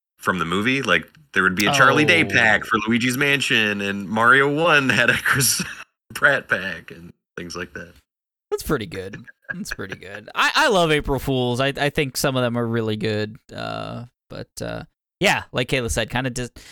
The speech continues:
Speaker 2: disconnected. Um, Kayla, I wanted to make,
Speaker 1: But how
Speaker 2: like,
Speaker 1: was
Speaker 2: our
Speaker 1: the show?
Speaker 2: our top ten, um, uh, like, costumes of C two E two, but we, we
Speaker 1: Ooh.
Speaker 2: didn't get, uh, to do that. We did do a, uh, and I mentioned this to you, Mike, but I'll mention it to
Speaker 1: Yeah.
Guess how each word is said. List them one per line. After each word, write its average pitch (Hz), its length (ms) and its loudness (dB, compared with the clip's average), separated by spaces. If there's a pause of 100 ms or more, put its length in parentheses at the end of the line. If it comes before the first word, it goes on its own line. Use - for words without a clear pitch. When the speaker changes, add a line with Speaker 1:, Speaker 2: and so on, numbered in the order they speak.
(200)
Speaker 2:
disconnected. 113 760 -2 (160)
Um, 110 520 -2 (360)
Kayla, 180 120 0
I 180 100 2
wanted 220 280 0
to 226 60 2
make, 185 180 2
Speaker 1:
But 147 60 6
how 160 60 8
Speaker 2:
like, 156 80 4
Speaker 1:
was - 60 2
Speaker 2:
our 143 80 2
Speaker 1:
the - 40 -4
show? 190 120 -2 (500)
Speaker 2:
our 151 140 2
top - 340 2
ten, 156 580 0
um, 127 920 0 (120)
uh, 120 400 0
like, 127 340 -4
costumes 117 720 -2
of 113 280 -4
C 135 200 -2
two 127 200 -4
E 127 120 -4
two, 104 240 -6
but 107 140 -6
we, 113 120 -4 (100)
we 127 140 -2
Speaker 1:
Ooh. - 20 0
Speaker 2:
didn't 123 240 -4
get, 135 320 -6 (340)
uh, 113 380 -2
to 117 160 -6
do 131 160 -2
that. 123 180 2
We 151 140 0
did 214 500 0 (260)
do 160 640 0
a, 135 540 0
uh, 131 180 0
and 131 80 0
I 143 40 0
mentioned 165 480 -4
this 160 200 0
to 135 100 -2
you, 156 180 0
Mike, 135 360 -2
but 123 280 -2
I'll 120 160 0
mention 139 320 0
it 139 120 -4
to 139 100 2
Speaker 1:
Yeah. 120 40 -2